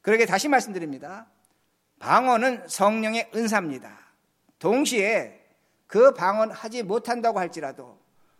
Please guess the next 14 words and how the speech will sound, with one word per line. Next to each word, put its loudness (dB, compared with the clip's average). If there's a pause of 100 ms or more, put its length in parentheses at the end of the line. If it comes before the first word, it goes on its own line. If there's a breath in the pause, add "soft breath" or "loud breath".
내가 0
방언의 2
은사가 2
없다고 2
할지라도, -6
그가 -2
하나님의 2
선물이기 -2
때문에 -10 (160 loud breath)
하나님이 -2
나에게 2
주시지 -6
않았기 2
때문에 -12